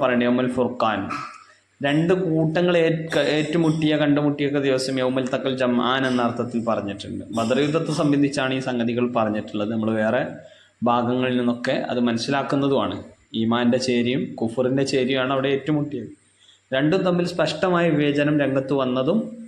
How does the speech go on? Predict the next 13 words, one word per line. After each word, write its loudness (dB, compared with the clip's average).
അന്ന് 0
തന്നെയാണ്. 0
അതുകൊണ്ടാണ് 0
യൗമുൽ 2
ഫുർഖാൻ -2
എന്ന് -2
പറഞ്ഞത്. -6
അന്നത്തെ 0
ദിവസം 2
നമ്മുടെ 0
അടിയാൻ്റെ 2
മേൽ 2
നാം 2